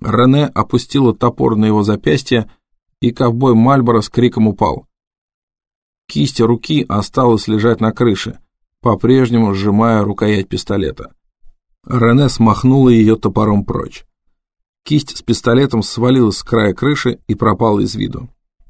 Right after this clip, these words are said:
Ковбой Мальборо завыл. Голос, полный боли и ярости, звучал глухо, как со дна колодца. Рене опустилась на колени на краю крыши.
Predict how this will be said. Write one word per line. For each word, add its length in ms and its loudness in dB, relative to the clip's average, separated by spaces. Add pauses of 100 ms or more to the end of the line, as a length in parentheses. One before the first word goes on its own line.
(540)
Ковбой 440 0
Мальборо 500 4
завыл. 500 0 (580)
Голос, 520 2
полный 420 2
боли 340 2
и 160 -2
ярости, 600 0
звучал 400 -2
глухо, 560 0
как 240 -6
со 160 0
дна 220 0
колодца. 540 -6 (960)
Рене 380 2
опустилась 560 0
на 100 -2
колени 360 2
на 140 0
краю 280 0
крыши. 420 -8